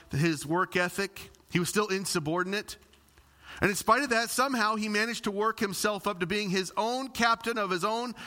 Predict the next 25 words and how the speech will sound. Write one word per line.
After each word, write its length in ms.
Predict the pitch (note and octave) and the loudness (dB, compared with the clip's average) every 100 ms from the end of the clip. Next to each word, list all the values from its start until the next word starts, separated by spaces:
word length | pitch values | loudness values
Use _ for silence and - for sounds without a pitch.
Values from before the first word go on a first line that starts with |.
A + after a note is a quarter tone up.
| - | -6
ship, 460 | - - B3 F#3 - - - | 0 2 2 0 -4 -6 2
a 140 | E3+ | 2
slave 680 | - F3+ G#3 F#3+ D3+ A#2+ - | 2 0 2 2 0 -4 -14
ship. 440 | - - C#3 - - - - _ _ _ _ _ _ - - - - - | -4 0 0 -2 -14 -20 -20 _ _ _ _ _ _ -20 -18 -14 -14 -2
Knowing 340 | - B3+ D#4+ | 4 4 4
the 80 | C4+ | 2
life 380 | A3+ A#3 C4+ D4 | 2 2 2 0
he 140 | C4 | 0
came 400 | A#3+ - B3+ C4+ | 0 0 0 0
from, 540 | A3 - E3 D#3 E3+ F#3 - - - - - | -2 0 2 2 -2 -8 -16 -20 -20 -20 -2
he 180 | A3+ C#4+ | 2 4
began 400 | D4 A#3 A3+ A3+ | 2 0 0 0
to 120 | G#3 | -2
captain 520 | - B3 B3 B3+ C4 | 0 2 2 2 0
a 80 | B3+ | 0
ship 380 | A#3 - A3+ - | 0 0 -2 0
that 160 | G#3+ - | -2 2
put 180 | A#3 | 2
more 400 | A3 A3 C#4 F4 | 2 -2 0 0
people 520 | F4+ A#3 G3 F#3+ G3 G#3 | 0 -2 -2 -2 -2 0
in 220 | G#3+ G#3 | -2 2
that 260 | A3 A#3 | 0 0
type 280 | - G#3+ A3 | 2 2 2
of 160 | A#3+ A#3+ | -2 2
lifestyle. 840 | C#4 D4 C#4 - - E3+ F3+ | 2 2 -2 -4 2 2 2